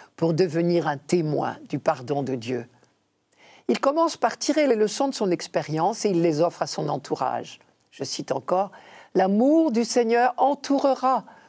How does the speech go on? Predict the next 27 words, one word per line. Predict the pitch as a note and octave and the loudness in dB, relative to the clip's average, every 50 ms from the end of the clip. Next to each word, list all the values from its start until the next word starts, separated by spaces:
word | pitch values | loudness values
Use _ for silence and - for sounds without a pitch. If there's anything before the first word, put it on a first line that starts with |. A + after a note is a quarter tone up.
| _ _ | _ _
ceux | - - A3+ A3 | -2 0 0 2
qui | - A3+ F#3+ | 2 -2 -2
comptent | - F#3+ G3 F#3+ F#3+ F#3 | 0 0 2 2 0 -2
sur | - - - G3 F3+ F3+ | -4 -4 -2 -2 0 0
lui. | E3+ D#3+ D#3 D3+ D#3 - - - - - - _ | 0 0 0 -2 -2 -6 -12 -20 -20 -20 -14 _
Que | - B3 | 0 2
le | B3 C4 C4+ | 2 2 2
Seigneur | - - - C#4+ C4 C4 C#4 C#4 C#4+ C#4 | 0 0 0 0 2 4 4 2 2 2
soit | - - C4 B3+ | 2 2 2 2
votre | G3 A#3+ B3+ B3+ B3+ - - A#3+ | 4 4 2 2 2 2 0 0
joie, | A3 F3+ G3+ A3 A3 A3 - - - | 2 4 4 4 4 2 0 0 2
homme | A#3 B3 C4+ D#4+ D#4 D4 D4 C4 A#3 | 4 4 4 4 2 0 0 0 0
juste, | A3 F3+ D#3+ E3+ G#3 G#3+ - - - - _ - - - - - - | 0 0 -2 -2 -4 -4 -6 -12 -16 -18 _ -20 -20 -20 -20 -12 -2
homme | - A3+ A#3+ B3+ C4 C#4 C4+ A#3+ A#3 | 2 4 4 4 4 2 2 0 0
droit, | F#3+ F#3+ - F#3 G3 G3+ G3+ G#3 G#3 | 0 0 0 2 2 4 4 2 0
chantez | - - - - A3+ G3+ G3 F3 - _ - G3+ G3+ F#3 | -2 -6 -2 -2 0 0 0 -4 -8 _ 0 2 2 4
votre | E3 E3+ E3 - - F3 | 2 0 -4 -2 -2 -2
allégresse. » | E3 D#3 D#3 D3+ D#3 D3+ - - D3+ D3 D3+ D#3 - - - - - _ _ _ _ _ _ _ _ _ _ _ _ _ _ _ _ _ _ _ _ _ _ _ - - _ _ _ _ | 0 2 2 0 0 -2 -2 -2 -2 -2 -2 -4 -8 -12 -12 -14 -18 _ _ _ _ _ _ _ _ _ _ _ _ _ _ _ _ _ _ _ _ _ _ _ -20 -20 _ _ _ _
Saint | _ - - - G3 F3 | _ -16 -8 -6 -6 -6
Paul, | F3 - G#3+ A3 A#3+ B3 A#3 F#3 D3+ - _ _ _ _ _ _ _ _ _ | -4 -4 -2 0 0 2 0 -2 -4 -8 _ _ _ _ _ _ _ _ _
qui | - D#3+ | -2 -2
a | D#3+ | -2
fait | - - D4 F4 | 0 0 2 2
lui | F#4 D4 A3 | 4 4 4
aussi | F#3+ D#3+ D3 - - - - E3+ | 4 2 0 -4 -4 -2 0 2
l'expérience | E3 E3 - - - - F3+ E3 E3 F3 E3 D#3 D#3+ - - | 0 0 0 -4 -6 -4 -2 0 2 2 0 0 -4 -8 -4
personnelle | - F3 - - - - E3 D#3+ E3 D#3 D3+ | -4 -4 -4 -2 -2 -2 0 2 2 2 0